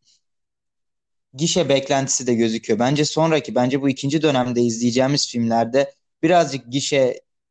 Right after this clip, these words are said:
yani sonundaki çünkü özellikle Hateful Eight'teki, e, ve Once Upon a Time in Hollywood'da ve bu filmin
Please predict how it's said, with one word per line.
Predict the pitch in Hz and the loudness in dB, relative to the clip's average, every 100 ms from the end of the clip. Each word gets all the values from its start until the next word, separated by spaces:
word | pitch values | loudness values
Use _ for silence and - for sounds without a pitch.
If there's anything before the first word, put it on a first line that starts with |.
| _ _ _ _ - | _ _ _ _ -4
yani | 139 143 139 131 - _ _ _ | -2 0 -2 -6 -10 _ _ _
sonundaki | - 156 156 160 165 170 | -6 0 2 2 0 0
çünkü | 190 139 127 127 | -2 -2 -2 0
özellikle | 123 131 139 147 139 117 | 2 2 0 0 -4 -2
Hateful | 135 143 - 127 | -2 -4 -4 -2
Eight'teki, | 110 107 - 202 - 101 - _ _ | -2 -2 -10 -12 -10 -10 -12 _ _
e, | - 107 104 | -12 -10 -4
ve | 117 | -2
Once | 117 127 - | 0 0 -2
Upon | 135 135 | -6 -4
a | 135 | -2
Time | 135 131 | 0 -2
in | 127 | 0
Hollywood'da | 131 143 117 - 120 | 0 0 -2 -2 -2
ve | 123 | -2
bu | 143 | -4
filmin | - 135 117 113 110 | -6 -6 -4 -6 -8